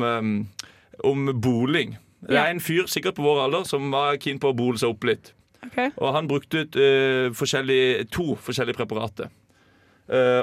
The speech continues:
Speaker 1: og, ehm, jeg vet ikke om det hjelper sikkert ikke noe så mye at jeg sier det var det, men det var et eller annet Boling og noe testosteron.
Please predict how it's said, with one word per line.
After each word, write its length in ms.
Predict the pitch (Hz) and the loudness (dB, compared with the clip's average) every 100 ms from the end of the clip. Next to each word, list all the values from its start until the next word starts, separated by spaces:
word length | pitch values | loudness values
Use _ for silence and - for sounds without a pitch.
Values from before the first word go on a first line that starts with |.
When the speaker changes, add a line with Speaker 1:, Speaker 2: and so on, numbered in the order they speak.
| - | 2
Speaker 1:
og, 540 | 139 135 135 135 131 | 2 2 2 2 0
ehm, 320 | 135 127 123 120 | 0 0 -2 -2
jeg 140 | 123 | -4
vet 60 | 120 | -6
ikke 100 | 127 | -6
om 60 | 113 | -4
det 80 | 120 | -4
hjelper 260 | 120 - 113 | -4 -6 -6
sikkert 140 | 110 | -4
ikke 100 | 113 113 | -4 -4
noe 100 | 110 | -4
så 80 | |
mye 80 | 113 | -4
at 80 | 110 | -4
jeg 80 | 113 | -6
sier 240 | 123 120 | -6 -4
det 60 | - 123 | -4 -6
var 100 | 113 | -6
det, 80 | 113 - | -10 -8
men 160 | 131 117 | -6 -2
det 80 | 117 | -2
var 140 | 120 | -2
et 80 | 120 | -4
eller 140 | 120 | -6
annet 100 | 117 | -6
Boling 400 | 113 113 123 139 | -4 -4 -2 -2
og 160 | - 113 | -2 -2
noe 80 | 113 | -2
testosteron. 600 | 110 - 110 - 104 | -6 -6 -8 -6 -8